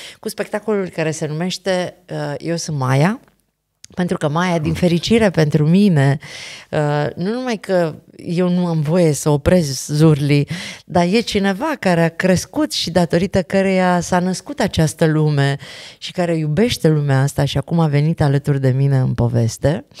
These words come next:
Speaker 1: Și la Sala Palatului o să spunem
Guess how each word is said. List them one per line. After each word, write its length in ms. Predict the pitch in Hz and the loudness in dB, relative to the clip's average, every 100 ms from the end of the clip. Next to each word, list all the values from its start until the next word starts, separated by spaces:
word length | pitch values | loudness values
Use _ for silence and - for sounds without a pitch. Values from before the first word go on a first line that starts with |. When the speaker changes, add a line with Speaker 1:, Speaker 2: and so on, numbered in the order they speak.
| - - - - | -16 -14 -14 -12
Speaker 1:
Și 760 | - 196 190 185 180 170 160 | -8 -4 -2 -2 -2 -2 -4
la 120 | - 151 | 0 0
Sala 240 | - 196 | 0 -2
Palatului 680 | 180 156 175 - 175 175 170 | 0 0 0 -2 -2 0 2
o 80 | 165 | 0
să 160 | - | 0
spunem 600 | 170 - 208 220 196 185 | -2 -4 -4 -2 -2 -4